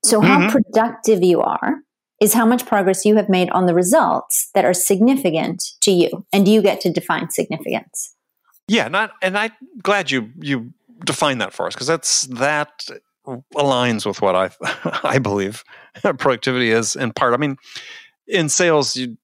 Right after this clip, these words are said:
Speaker 2: you have, um, outcomes, right? You know, you're getting an order for a certain amount of revenue.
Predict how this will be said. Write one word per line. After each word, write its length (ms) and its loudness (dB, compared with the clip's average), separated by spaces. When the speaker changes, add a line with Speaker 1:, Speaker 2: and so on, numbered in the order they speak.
Speaker 2:
you 320 2
have, 580 -2
um, 680 -6
outcomes, 800 -4
right? 220 -2
You 100 0
know, 80 0
you're 120 -4
getting 300 -4
an 60 -4
order 420 0
for 160 -4
a 60 -2
certain 160 -2
amount 180 -4
of 80 0
revenue. 340 -2